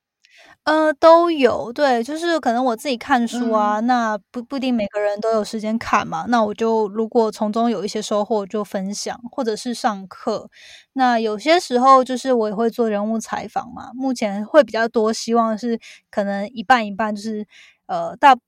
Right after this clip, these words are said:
Speaker 1: 就是大概五十percent是我自己个人的分享，
Speaker 2: 是。
Speaker 1: 可能是我过去的经历，或是我最近学到的东西，然后五十percent可能是透过人物采访。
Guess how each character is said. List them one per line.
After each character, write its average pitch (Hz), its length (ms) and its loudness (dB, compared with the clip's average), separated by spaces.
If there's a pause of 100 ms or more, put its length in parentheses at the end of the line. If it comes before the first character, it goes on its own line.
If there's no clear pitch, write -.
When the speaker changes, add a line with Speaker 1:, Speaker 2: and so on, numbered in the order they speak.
(140)
Speaker 1:
就 226 100 -10
是 220 280 -6
大 269 100 4
概 294 260 6 (680)
五 226 140 -6
十 247 200 -4
percent 254 360 2
是 269 80 -4
我 208 140 -2
自 - 140 -8
己 214 120 -4
个 226 200 0
人 196 120 -4
的 202 120 -4
分 202 260 -6
享， 202 220 -6
Speaker 2:
是。 - 60 -18
Speaker 1:
可 220 100 -10
能 220 120 -4
是 262 220 0
我 208 200 -4
过 254 260 6
去 262 120 2
的 233 60 4 (100)
经 220 240 -8
历， 233 140 -2
或 226 160 -4
是 240 80 -8
我 202 160 -4
最 233 160 -4
近 226 160 -4
学 196 160 -10
到 202 220 -2
的 196 60 -8
东 185 140 -10
西， - 300 -16
然 208 100 -4
后 220 140 -2
五 196 100 -12
十 196 140 -16
percent 208 320 -8
可 202 80 -8
能 202 100 -14
是 214 80 -14
透 214 160 -10
过 208 160 -6
人 196 140 -8
物 208 100 -14
采 - 320 -14
访。 - 140 -18